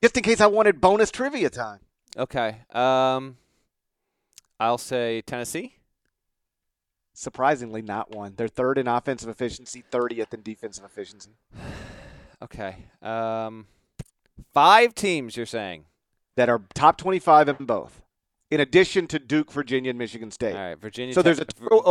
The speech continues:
Speaker 1: of, of eight schools
Speaker 2: Okay.
Speaker 1: that are top twenty-five in both.
Speaker 2: Yeah.
Speaker 1: Duke,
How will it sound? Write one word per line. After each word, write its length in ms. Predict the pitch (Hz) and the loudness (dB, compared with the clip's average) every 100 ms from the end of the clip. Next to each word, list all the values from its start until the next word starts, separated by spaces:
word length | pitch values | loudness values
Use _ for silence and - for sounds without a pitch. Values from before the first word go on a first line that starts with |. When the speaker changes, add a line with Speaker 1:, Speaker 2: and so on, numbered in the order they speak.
| 170 | 4
Speaker 1:
of, 80 | - - | 2 -4
of 160 | 160 135 | -4 -2
eight 220 | 190 196 | -4 -4
schools 560 | - - 170 147 131 - _ 117 | -8 -8 -4 -4 -6 -8 _ -10
Speaker 2:
Okay. 160 | 120 | -4
Speaker 1:
that 60 | 131 | -4
are 40 | |
top 280 | - 147 - - | 0 -2 -2 -8
twenty-five 500 | 147 151 135 131 120 | -6 2 2 2 -2
in 140 | 147 113 | -10 -10
both. 380 | 101 143 135 - | -2 0 0 -6
Speaker 2:
Yeah. 200 | 127 120 | -4 -2
Speaker 1:
Duke, 160 | - | -2